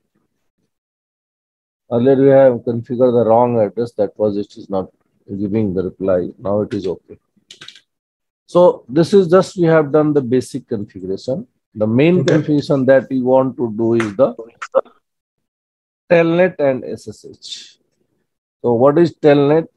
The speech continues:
Speaker 1: That we need to, suppose you want to access this router, uh, from some other location, like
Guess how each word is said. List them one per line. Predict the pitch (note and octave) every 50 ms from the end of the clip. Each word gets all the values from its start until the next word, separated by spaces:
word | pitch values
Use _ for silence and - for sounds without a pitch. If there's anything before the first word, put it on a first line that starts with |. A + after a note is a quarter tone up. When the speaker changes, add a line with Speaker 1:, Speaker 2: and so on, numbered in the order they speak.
| _ _ _ _
Speaker 1:
That | B2 B2+ B2+ B2 - -
we | B2+ C3+ B2+
need | A#2+ C3 C#3 C#3+ C#3+ - _
to, | - A#2+ G#2
suppose | - - C#3+ - - - F#3 F#3 E3+ D#3
you | D#3+ E3 D#3+
want | D3+ D3+ D3+ D#3 E3 E3+ D#3+ -
to | D#3+ D#3 D#3 D#3+ D3+ - _ _ _ _ _ _ _ _
access | D#3+ D#3+ D3+ - - - G3+ F#3 - -
this | - C3 C3 F3 E3+ - -
router, | C#3 C3 A#2 A2 G2+ D#2+ A2+ G#2+ G2+ F#2+ F#2 - _ _ _ _ _ _ _ _ _ _ _ _ _ _ _ _
uh, | - A#2 A#2+ A#2+ A#2 A#2+ A#2 G#2+ G2+ _
from | - A#2+ A#2 A#2 A#2 A2+ A#2 A#2
some | - - A#2 A#2 A2 -
other | - - B2 A#2+ C3+ C#3 B2+
location, | B2+ B2+ A#2+ - - A2 A2 - A#2+ A2
like | A2 A2 A2 A2 A2 G#2